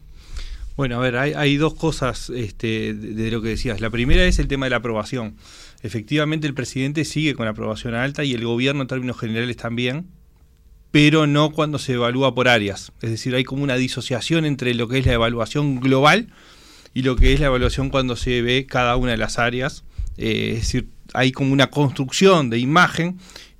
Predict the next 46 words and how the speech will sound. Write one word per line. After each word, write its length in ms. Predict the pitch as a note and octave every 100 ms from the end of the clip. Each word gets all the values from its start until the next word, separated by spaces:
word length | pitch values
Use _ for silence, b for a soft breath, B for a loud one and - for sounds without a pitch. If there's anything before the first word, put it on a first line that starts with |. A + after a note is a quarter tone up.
| -
y 220 | C#3 D3
de 320 | C#3 D3+ D#3
sentido 320 | D3+ A#2 D#3
de 80 | C#3+
pertenencia, 720 | C3 A#2+ A#2+ C3+ F3 D#3+ -
incluso 440 | A#2 G#2+ D3 G#2 A#2+
de 140 | A#2
una 280 | A#2+ A#2+ A2+
parte 280 | B2+ C3 C3
importante 600 | A#2+ B2 A#2 E3 C#3+ A2+
de 100 | G#2+
quienes 260 | A2+ G#2+ -
ya 120 | D3
votaron 440 | C#3+ C#3+ C#3+ B2+
a 40 | A#2+
este 180 | -
gobierno, 500 | D3+ E3 C#3+ D3+ G3+ G3+ B B B
que 300 | - D3+ -
sostienen 580 | - C#3 C3 D#3 D#3 C#3+
esa 200 | C#3 C#3
imagen 380 | B2+ B2+ C3+ A#2+
positiva 640 | A#2 - A#2 C#3+ C3 C3 - B B
en 100 | A#2
términos 320 | C3+ C3+ B2+
globales. 520 | A2+ A#2 A#2 A2 G2 - b b b
Pero 160 | G#2+
cuando 200 | A2+ A2
se 160 | A2 C#3
entra 200 | D#3+ D#3+
un 80 | D3
poco 180 | D3
más 160 | D3 C#3
a 60 | C3+
hilar 200 | C#3 C3
fino 320 | E3+ E3 C3
de 100 | A2+
cómo 200 | B2+ B2+
evalúan 580 | A#2+ B2 C3 C3 A#2+ A#2+
la 80 |
educación, 640 | B2 A#2+ B2 - C#3 D#3 B2+
cómo 220 | B2 A#2
se 240 | B2+ B2
evalúa 280 | A#2+ A#2+ B2
la 80 | A#2
seguridad 380 | - A#2 B2 B2
pública, 600 | C#3 C3 C3 A2+ B2